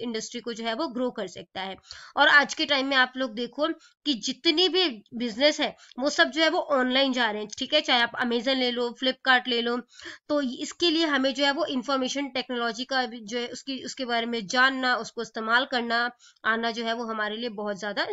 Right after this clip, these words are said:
जरूरी है। अब क्वेश्चन उठता है कि हम घर पे इन्फॉर्मेशन टेक्नोलॉजी को किस तरीके से इस्तेमाल कर सकते हैं। तो इसको हम लोग इस्तेमाल करते हैं कम्युनिकेशन करने के लिए, यानी कि बातचीत करने के लिए, ठीक है। तो अब पुराना टाइम तो रहा नहीं जहाँ पर हम लेटर सेंड करें,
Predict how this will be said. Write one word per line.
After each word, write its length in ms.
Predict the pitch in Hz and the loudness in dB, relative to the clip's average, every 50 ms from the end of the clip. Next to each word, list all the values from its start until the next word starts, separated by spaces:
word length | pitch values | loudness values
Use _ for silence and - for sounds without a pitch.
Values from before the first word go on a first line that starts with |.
| 330 | -2
जरूरी 440 | 196 202 254 226 220 202 190 202 196 | 0 0 0 0 0 -4 -6 -6 -8
है। 140 | 180 196 - - _ - - - - - - - - | -10 -12 -14 -18 _ -20 -20 -20 -20 -20 -10 4 6
अब 120 | - 359 339 | 6 6 6
क्वेश्चन 340 | - 359 339 339 359 370 359 | 4 2 2 4 4 2 2
उठता 220 | 349 - - 339 | 2 2 4 4
है 80 | 339 349 | 4 6
कि 100 | 349 392 | 4 2
हम 200 | 349 349 339 269 | 2 2 0 -2
घर 300 | - 196 214 269 294 330 | -6 -2 0 0 0 0
पे 160 | - 359 359 | 0 0 -2
इन्फॉर्मेशन 520 | 339 302 - 330 302 269 262 254 - 294 285 | -2 0 0 0 0 0 0 0 -2 -2 -2
टेक्नोलॉजी 480 | 269 269 247 254 262 262 262 233 247 269 | -4 -6 -4 -4 -2 -2 -2 -4 -4 -4
को 120 | 262 302 320 | -4 -6 -4
किस 240 | 320 320 330 330 - | -2 -2 -4 -2 -2
तरीके 300 | 285 240 247 214 - 240 | -4 -4 -4 -4 -6 -6
से 100 | - - | -4 -4
इस्तेमाल 420 | 262 254 - 254 240 233 233 240 240 | -6 -4 -4 -4 0 2 2 2 0
कर 140 | 240 233 214 | -2 -6 -6
सकते 300 | 208 233 226 - - 226 | -6 -8 -10 -8 -8 -6
हैं। 180 | 220 220 220 214 - - - - _ _ - | -4 -4 -6 -6 -8 -14 -20 -20 _ _ 0
तो 60 | 302 | 0
इसको 280 | 311 311 - - 359 370 | 0 0 -2 -2 -2 2
हम 200 | 294 302 277 269 | 2 2 2 4
लोग 160 | 285 302 254 | 2 0 0
इस्तेमाल 380 | 294 285 - 285 262 254 254 254 | -2 -4 -2 0 2 2 2 2
करते 260 | 254 269 262 262 - | 0 -2 -4 -2 -2
हैं 120 | 277 302 330 330 | -2 -2 -2 0
कम्युनिकेशन 600 | - 254 240 247 247 247 240 247 226 - - 254 240 | 2 2 2 2 0 -2 -2 -4 -4 -4 -4 -6 -6
करने 300 | - 233 220 208 214 208 | -4 -4 -4 -4 -4 -6
के 140 | 208 220 214 | -6 -6 -6
लिए, 120 | 208 208 | -6 -4
यानी 220 | 214 226 226 220 233 | -4 -4 -4 -4 -4
कि 140 | 233 294 277 | -4 -4 -2
बातचीत 460 | 208 220 196 202 - - 262 226 - - | 0 0 0 0 -2 -6 -8 -8 -6 -8
करने 280 | 220 202 196 202 190 | -8 -6 -6 -8 -10
के 160 | 180 - 190 | -10 -10 -10
लिए, 180 | 185 185 185 180 | -8 -8 -10 -10
ठीक 200 | 175 - 226 214 | -10 -10 -6 -4
है। 100 | 247 269 311 330 _ - - - - _ _ | -2 -4 -4 -4 _ -18 -20 -20 -20 _ _
तो 60 | 311 | 2
अब 120 | 320 311 311 | 2 2 2
पुराना 300 | - 294 277 262 247 277 | 4 6 6 6 6 6
टाइम 200 | 285 311 294 294 | 4 4 2 2
तो 120 | 277 311 294 | 2 0 2
रहा 200 | 294 285 294 294 | 4 4 4 4
नहीं 140 | 285 285 | 2 0
जहाँ 200 | 240 277 262 254 262 | 2 2 2 2 2
पर 80 | 269 262 | 0 0
हम 140 | 269 262 247 | 0 0 0
लेटर 280 | 233 226 226 - 254 269 | -2 -2 -2 -4 -4 -4
सेंड 280 | 262 - 269 262 262 247 | -2 -2 -2 -2 -2 -2
करें, 260 | - 269 254 247 247 | 0 0 2 2 0